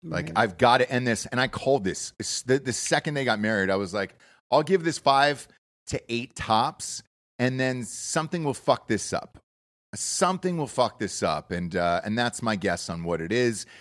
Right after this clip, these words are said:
Speaker 1: 'Cause at fifty-one, I don't think she, you know, she's out looking for other, you know what I'm saying? I think it was something in the relationship where it was just like, "I can't buy another fucking Glade plug-in one more time for this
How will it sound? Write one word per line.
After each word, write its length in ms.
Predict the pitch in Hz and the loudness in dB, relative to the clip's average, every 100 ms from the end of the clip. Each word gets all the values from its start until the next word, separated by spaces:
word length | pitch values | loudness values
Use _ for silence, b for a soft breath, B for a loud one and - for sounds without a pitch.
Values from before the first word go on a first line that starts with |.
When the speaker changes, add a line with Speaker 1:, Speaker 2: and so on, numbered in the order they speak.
| B - | B -10
Speaker 1:
'Cause 140 | 254 | -8
at 100 | 254 | -8
fifty-one, 880 | - 277 208 202 139 123 110 98 101 | -6 -6 -2 -2 2 4 4 4 0
I 80 | - | 0
don't 180 | 240 240 | -2 -2
think 220 | - 151 | -4 -2
she, 200 | - - | -2 -2
you 80 | 175 | 0
know, 120 | 117 | 0
she's 400 | 98 - 160 143 | 0 -2 0 2
out 220 | 120 95 | 4 2
looking 260 | 92 92 87 | 0 -2 -4
for 380 | - 87 76 - _ _ _ - | -6 -4 -4 -6 _ _ _ -4
other, 260 | 104 85 156 156 | -2 -2 -4 -2
you 100 | 156 | 2
know 80 | 165 | 4
what 80 | 170 | 4
I'm 80 | |
saying? 380 | 156 160 160 160 - b b | 4 2 4 0 -8 b b
I 120 | 165 | 0
think 120 | 180 175 | 2 0
it 20 | |
was 100 | 151 | 0
something 260 | 175 151 | -2 -2
in 40 | 151 | 0
the 80 | 135 | 4
relationship 800 | 127 127 120 113 - 120 107 110 | 6 6 4 -2 2 4 2 2
where 200 | 110 107 | 2 2
it 40 | |
was 140 | 98 | 0
just 220 | 92 95 107 | -4 -6 -2
like, 380 | 95 95 90 - | 0 -2 -6 -12
"I 200 | 110 107 | -10 -10
can't 400 | - 120 107 - | -10 -8 -6 -4
buy 200 | 101 98 | -2 -2
another 440 | 92 95 92 95 | -2 -2 -2 -4
fucking 580 | - 101 92 92 85 80 _ _ _ 90 | -2 -4 -4 -6 -8 -12 _ _ _ -16
Glade 560 | 101 98 110 113 110 90 | -4 0 2 2 -2 -8
plug-in 680 | - 117 110 87 73 - _ _ _ _ - | -2 2 4 2 -10 -14 _ _ _ _ -14
one 300 | 92 123 143 | -4 -2 0
more 220 | 135 131 | 0 0
time 380 | 101 - 98 95 | 0 0 0 0
for 100 | - | -4
this 220 | 82 80 | -8 -8